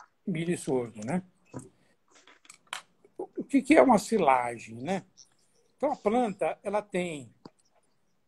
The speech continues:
proteína, tem amido e ela tem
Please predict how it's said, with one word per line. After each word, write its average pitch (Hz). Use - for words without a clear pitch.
proteína, 185
tem 151
amido 180
e 180
ela 202
tem 208